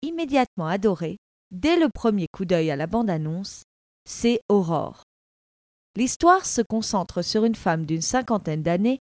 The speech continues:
qui combat les symptômes d'une ménopause imminente et traverse tous les hauts et les bas, et les bouffées de chaleur, des changements à la fois hormonaux et personnels.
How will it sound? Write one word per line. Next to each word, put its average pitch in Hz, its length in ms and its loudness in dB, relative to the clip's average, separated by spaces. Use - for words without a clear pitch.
qui 233 120 -8
combat 269 360 6
les 214 120 4
symptômes 208 540 0
d'une 180 200 -2
ménopause 196 580 2
imminente 185 640 2
et - 80 6
traverse 208 640 4
tous 320 180 4
les 277 200 8
hauts 165 260 6
et 254 120 4
les 220 160 6
bas, 156 260 0
et 247 120 8
les 214 120 8
bouffées 165 360 -2
de - 60 -12
chaleur, 180 420 0
des 208 160 6
changements 202 600 2
à 220 80 6
la 240 120 6
fois - 380 0
hormonaux 220 680 4
et 190 100 2
personnels. 185 720 -2